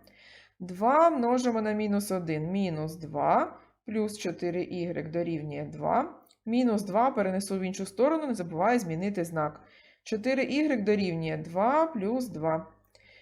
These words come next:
Чотири ігрек дорівнює чотири. Y дорівнює чотири, ділимо на чотири, y дорівнює одиничка. Отже, наша відповідь мінус один і один.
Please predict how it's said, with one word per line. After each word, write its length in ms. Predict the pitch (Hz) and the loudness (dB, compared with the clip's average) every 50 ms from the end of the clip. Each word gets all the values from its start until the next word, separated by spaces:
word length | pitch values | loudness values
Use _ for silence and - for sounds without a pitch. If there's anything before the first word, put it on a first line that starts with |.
| _ _ _ | _ _ _
Чотири 560 | - - 240 233 233 - 277 277 277 254 262 | -4 -2 -2 -2 0 0 2 2 2 2 0
ігрек 640 | 254 262 - 233 233 220 190 185 214 190 160 147 160 | 0 -2 -2 -2 0 2 2 2 2 0 -2 -2 -2
дорівнює 720 | 156 180 202 214 208 208 185 180 156 151 151 147 143 - | 0 0 2 2 2 2 0 0 -2 -4 -4 -6 -6 -8
чотири. 880 | - - - 202 185 185 - - 165 156 147 143 147 156 196 254 339 - - - - - | -8 -6 -4 -4 -4 -4 -2 -2 -2 0 0 0 0 0 0 -2 -2 -4 -8 -16 -10 -4
Y 420 | 208 202 208 214 214 180 180 170 165 | 0 2 2 2 2 0 -2 -2 -2
дорівнює 580 | 180 180 170 180 175 170 160 160 160 151 151 | -2 -2 0 -2 -2 -4 -2 -2 -4 -4 -6
чотири, 800 | 151 - - 202 190 196 - - 220 220 208 190 170 165 160 151 | -6 -4 -4 -4 -4 -4 -4 -4 -2 0 0 0 0 0 -2 -4
ділимо 560 | 156 156 175 180 196 190 175 165 160 160 160 | -4 -6 -6 -4 -2 -2 0 0 -2 -4 -4
на 160 | 160 165 170 185 | -2 -4 -4 -4
чотири, 640 | - - 233 233 233 302 320 349 349 339 339 359 - - - - _ _ _ - | -4 -4 -6 -4 -2 -2 -2 -2 -2 -2 -4 -6 -8 -14 -20 -20 _ _ _ -4
y 320 | 190 202 226 214 190 180 | -2 0 0 0 -2 -2
дорівнює 460 | 175 190 190 226 277 320 320 302 277 - | -2 -2 -2 0 -2 -2 -2 -4 -4 -2
одиничка. 760 | - 202 196 196 185 170 170 165 160 - - - 160 165 - - - - - - - | -2 -2 -2 0 -2 -2 -2 -4 -6 -6 -6 -6 -6 -6 -6 -10 -20 -20 -20 -12 -4
Отже, 300 | - 233 262 254 254 240 | -2 -2 0 2 2 2
наша 320 | 226 226 233 247 247 226 | 2 2 2 2 2 0
відповідь 520 | 208 202 196 175 - - 180 165 165 160 160 | 2 2 0 -2 -2 -4 -4 -2 -4 -4 -4
мінус 760 | 165 185 208 202 202 185 170 165 170 190 226 320 320 - - - | -2 0 2 2 2 2 0 -2 -2 -2 -4 -4 -6 -6 -2 0
один 480 | 269 294 294 254 269 294 285 285 285 - - - | 2 2 2 2 0 -2 -2 -2 -4 -8 -10 -4
і 120 | - 427 427 | 0 2 2
один. 460 | 330 214 208 165 170 165 160 160 | 4 2 2 0 0 0 -2 -2